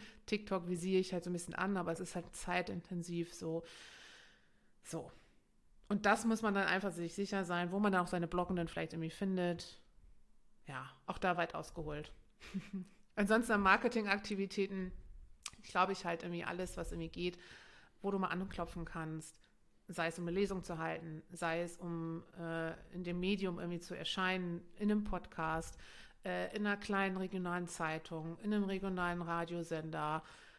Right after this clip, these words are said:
regionaler T-V-Sender, I don't know, alles Mögliche, ähm, einfach mal nachfragen. Und wie du auch schon gesagt hast, nett sein dabei. Ja, du wirst wahrscheinlich zig Absagen bekommen. Die werden hoffentlich dann alle auch irgendwie nett und höflich.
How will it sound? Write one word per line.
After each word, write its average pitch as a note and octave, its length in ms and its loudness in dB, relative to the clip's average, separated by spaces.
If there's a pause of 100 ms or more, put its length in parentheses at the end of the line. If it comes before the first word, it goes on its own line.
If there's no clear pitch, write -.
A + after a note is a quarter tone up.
regionaler A3 440 6
T-V-Sender, A#3 760 4
I E3 260 8
don't C#4 140 2
know, G#3 380 4
alles B3 380 0
Mögliche, F3+ 840 -2 (100)
ähm, E3+ 500 0 (260)
einfach C4+ 240 -6
mal A#3+ 100 0
nachfragen. G#3 680 -2 (300)
Und F#3+ 300 -6
wie G#3 100 -4
du G#3 80 -2
auch G3 60 -4
schon G3+ 140 -6
gesagt G#3+ 340 -6
hast, - 220 -4
nett D#4 260 0
sein D3 320 -4
dabei. C#3+ 420 -8 (340)
Ja, C4+ 300 6 (220)
du G#3+ 120 2
wirst B3 240 4
wahrscheinlich C4+ 840 4 (140)
zig - 340 -6
Absagen C#4+ 540 2
bekommen. D4 580 -2 (640)
Die G#3 140 -4
werden A3+ 400 6 (600)
hoffentlich A#3+ 360 4
dann F#3 160 -2
alle E3 240 2
auch E3 120 -4
irgendwie D#3 400 -4
nett G#3 380 2
und F3+ 120 -6
höflich. A#3 520 0